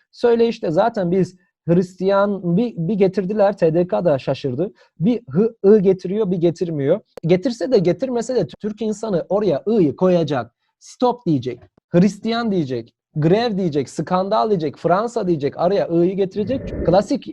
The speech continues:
e, ünlü düşmelerini zaten biliyorsunuz. Bak size bir tane söyleyeyim. Dirlik, düzenlik kalmadı. Dirlik.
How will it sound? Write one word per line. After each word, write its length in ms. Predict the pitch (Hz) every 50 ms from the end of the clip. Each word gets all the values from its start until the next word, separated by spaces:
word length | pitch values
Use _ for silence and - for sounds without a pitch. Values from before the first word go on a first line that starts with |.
| - -
e, 260 | 156 156 160 - 185
ünlü 240 | 185 196 208 202 175
düşmelerini 560 | 202 185 - 202 190 185 190 185 190 190 185
zaten 560 | 175 220 226 202 175 - 208 214 240 226 - _ _ _ _ -
biliyorsunuz. 580 | 156 175 185 185 185 180 180 165 147 135 131
Bak 180 | 151 165 170 170
size 180 | - 175 180 175
bir 80 | 175
tane 220 | - 185 180 185 180
söyleyeyim. 440 | 180 - 180 175 170 156 143 135
Dirlik, 400 | 147 190 190 196 202 226 - -
düzenlik 480 | - 185 160 190 196 190 196 202 202 -
kalmadı. 580 | - 185 185 196 190 175 156 131 127 120 - - _ _ _ - 135
Dirlik. 580 | 147 170 165 160 170 185 180 180 - - _